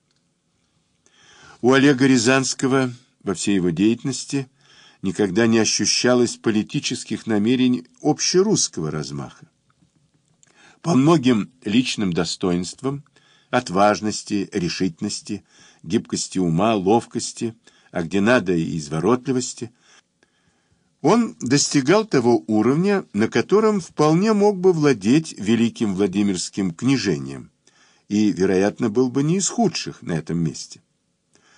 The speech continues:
Но Олегу это место было заказано отродясь, и даже изначально, ибо никто в древнем роду великих князей рязанских и часа единого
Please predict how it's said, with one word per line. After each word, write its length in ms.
Но 320
Олегу 500
это 240
место 360
было 500
заказано 760
отродясь, 840
и 80
даже 320
изначально, 840
ибо 440
никто 480
в 80
древнем 520
роду 320
великих 540
князей 680
рязанских 840
и 140
часа 460
единого 680